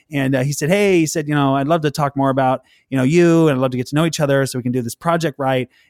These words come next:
And, uh, so he said, "Do you wanna go grab a taco with me?" And so I, I said, "Yes." And, and so, um, he actually ended up telling me his testimony and, and he told me this heart-wrenching story about his upbringing and, and how, you know, his dad walked out on him when he was, um,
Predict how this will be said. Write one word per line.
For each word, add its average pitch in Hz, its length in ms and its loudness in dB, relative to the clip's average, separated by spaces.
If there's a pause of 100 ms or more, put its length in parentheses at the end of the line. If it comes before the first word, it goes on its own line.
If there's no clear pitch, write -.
(120)
And, 135 260 0
uh, 135 60 0
so 131 140 -4
he 156 60 0
said, 143 180 -4
"Do 139 40 -4
you 180 60 0
wanna 175 160 0
go 151 140 -2
grab 147 220 -2
a 123 40 -6
taco 165 400 -2
with 135 160 -6
me?" 135 220 -2
And 117 120 -6
so 135 280 -2
I, 131 180 -6 (140)
I 131 80 -6
said, 147 220 -6
"Yes." 135 420 -2
And, 117 160 -6 (360)
and 147 160 -2
so, 143 480 0
um, 135 400 -2 (120)
he 175 100 -4
actually 185 260 -2
ended 156 160 -2
up 135 120 -8
telling 165 280 -2
me 143 120 -2
his 123 220 -8
testimony 127 720 -4
and, 117 200 -8
and 135 180 -6
he 139 100 -8
told 185 260 -4
me 151 160 -2
this 131 260 -8 (400)
heart-wrenching 175 640 -2
story 147 520 -2
about 127 340 -4
his 131 240 -8
upbringing 135 560 -4
and, 117 160 -6 (320)
and 135 160 -4
how, 139 200 -2
you 139 120 -2
know, 139 60 0
his 131 100 -2
dad 147 380 -4
walked 131 240 -6
out 139 160 -4
on 135 120 -2
him 127 160 -2
when 120 160 -6
he 135 120 -6
was, 123 280 -6
um, 120 300 -4